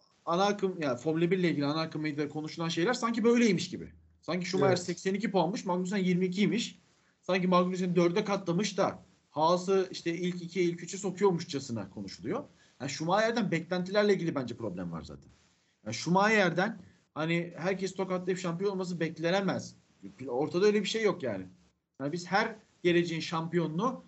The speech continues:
Speaker 1: Formula bire ilk girdiği altı ay içinde bu adam geleceğin şampiyon olacak denmiştir ya da diyoruzdur bir şekilde. Mesela şu an Guan Yu'nun şampiyon olmayacağını biliyoruz değil mi? Çok net. Ol-, ol-,
Speaker 2: Yani.
Speaker 1: olamayacak yani. Hayatı boyunca olamayacak.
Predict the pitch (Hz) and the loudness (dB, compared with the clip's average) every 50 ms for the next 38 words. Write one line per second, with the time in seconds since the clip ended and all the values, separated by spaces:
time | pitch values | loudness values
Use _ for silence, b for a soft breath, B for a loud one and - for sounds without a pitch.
0 | _ _ _ 160 165 170 185 202 202 196 202 208 208 208 208 220 240 233 - - | _ _ _ -2 0 0 0 0 0 2 4 4 2 2 2 0 -2 -2 -2 -4
1 | - 196 202 190 175 185 175 170 170 175 175 180 240 226 185 170 - - 143 151 | -4 -2 0 2 2 2 4 4 4 2 2 4 4 4 4 2 0 -4 -2 0
2 | 214 233 220 185 214 190 175 165 165 165 160 175 175 175 170 214 214 - - 170 | 0 0 2 2 2 2 2 2 -2 -4 -2 -2 -2 -2 -2 -4 -6 -6 -6 -6
3 | 170 165 175 202 196 170 143 147 190 208 202 - - 151 160 190 208 202 - - | -6 -4 -6 -6 -4 -4 -4 -4 -4 -6 -4 -2 -2 -2 0 -2 -4 -4 -4 -6
4 | 147 139 156 175 226 190 175 208 226 214 190 143 117 110 92 87 - - 98 - | -6 -6 -4 -4 -4 -4 -2 -2 0 0 -2 -4 -6 -8 -12 -12 -14 -16 -18 -20
5 | - 73 - - _ _ _ _ _ _ _ _ _ - 156 160 180 175 180 185 | -20 -20 -20 -20 _ _ _ _ _ _ _ _ _ -10 -6 -4 -4 -2 2 2
6 | 175 175 - 175 190 202 214 220 208 180 180 190 185 180 175 - 175 175 175 196 | 2 4 6 6 6 6 4 2 0 0 0 -2 -2 -2 -2 -4 -4 -4 -2 -2
7 | 202 202 185 165 165 196 240 226 208 214 220 175 139 117 175 254 269 - - - | -2 -2 0 0 0 0 0 0 0 2 2 0 0 -2 -6 -8 -8 -10 -10 -10
8 | - 151 - - 98 90 - - - 190 180 170 175 190 196 131 131 131 - 196 | -10 -10 -10 -10 -14 -16 -8 -4 -2 -2 0 2 2 2 4 4 4 4 4 4
9 | 196 175 156 - 107 87 - 87 80 78 - - _ _ _ _ _ _ _ _ | 2 0 -2 -6 -8 -10 -12 -14 -16 -16 -18 -20 _ _ _ _ _ _ _ _
10 | - 143 160 180 - 185 170 151 156 170 208 208 185 185 185 175 135 - - - | -2 0 0 0 0 -2 -4 -4 -2 0 0 0 0 0 0 -2 -4 -4 -6 -10